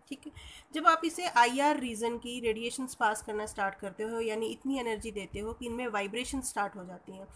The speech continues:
तो generally vibration ए आपका fix है, B में vibration हो रहा है, B, B जो है वो इस तरह से vibrate करना स्टार्ट कर रहा है।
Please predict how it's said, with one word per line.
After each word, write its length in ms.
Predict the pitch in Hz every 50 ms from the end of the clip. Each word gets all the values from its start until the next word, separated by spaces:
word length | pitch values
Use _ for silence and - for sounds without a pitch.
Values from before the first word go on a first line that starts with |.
| - - - - - -
तो 60 | 262
generally 420 | 226 277 285 285 277 294 320 285 277
vibration 540 | 254 240 233 262 269 277 - 311 302 302 - - 240
ए 160 | 254 285 302
आपका 360 | - 262 247 240 - - -
fix 360 | - - 254 - - - -
है, 240 | 254 254 269 247 220
B 180 | 208 262 285 294
में 160 | 294 294 294
vibration 520 | 262 220 208 202 208 202 196 - 220 208
हो 100 | 196 185
रहा 120 | 185 196 196
है, 120 | 196 190
B, 180 | 220 254 262 - 233
B 260 | 208 247 254 285 285
जो 120 | 294 294
है 160 | 277 247 247
वो 100 | 247 277
इस 200 | - - - -
तरह 200 | - 226 208 202
से 180 | 202 - 330 349
vibrate 440 | 302 220 208 208 190 202 214 214 -
करना 420 | - 208 190 208 247 330 - - - - - - -
स्टार्ट 340 | - - - 269 202 190 -
कर 160 | - 196 190
रहा 140 | 190 190 214
है। 80 | 202